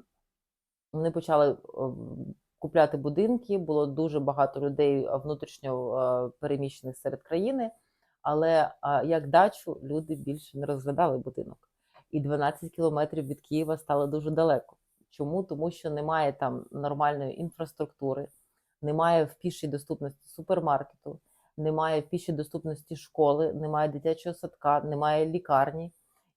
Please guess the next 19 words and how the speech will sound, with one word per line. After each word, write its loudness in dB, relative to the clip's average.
І 0
це 4
вийшло 2
так, 0
що -20
це -2
додаткова 0
нерухомість. -6
І 6
наша 4
економія 2
на 2
землі, 0
наша 0
природа 2
перестала 2
бути -4
комусь -2
потрібна. -2